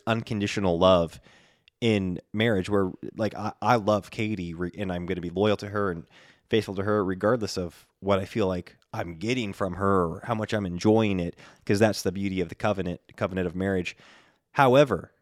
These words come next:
I love romance, and I think everybody, if they're honest with themselves,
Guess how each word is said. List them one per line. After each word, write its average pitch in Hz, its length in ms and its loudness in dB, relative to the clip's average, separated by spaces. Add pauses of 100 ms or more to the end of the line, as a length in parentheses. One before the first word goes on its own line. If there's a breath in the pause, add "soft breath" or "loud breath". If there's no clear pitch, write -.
(1040)
I 123 140 6
love 113 260 6
romance, 107 560 4 (160)
and 110 260 2
I 117 100 -2
think 117 340 -2
everybody, 117 560 2 (500)
if 131 140 0
they're 120 180 2
honest 135 300 -2
with - 100 -10
themselves, 95 640 -4